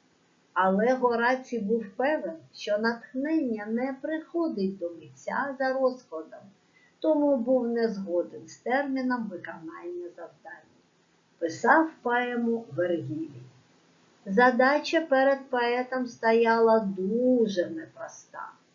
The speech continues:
але талант поета, його працездатність, терпіння, бажання уславити батьківщину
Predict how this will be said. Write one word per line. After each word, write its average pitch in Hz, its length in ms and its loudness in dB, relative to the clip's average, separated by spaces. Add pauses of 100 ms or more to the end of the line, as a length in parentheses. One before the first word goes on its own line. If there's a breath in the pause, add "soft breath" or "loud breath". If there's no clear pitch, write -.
(300)
але 208 540 0 (260)
талант 208 680 -4
поета, 214 720 0 (400 soft breath)
його 262 400 4
працездатність, 226 1160 0 (260)
терпіння, 196 1040 -2
бажання 240 600 -2
уславити 180 1000 -8
батьківщину 254 920 -8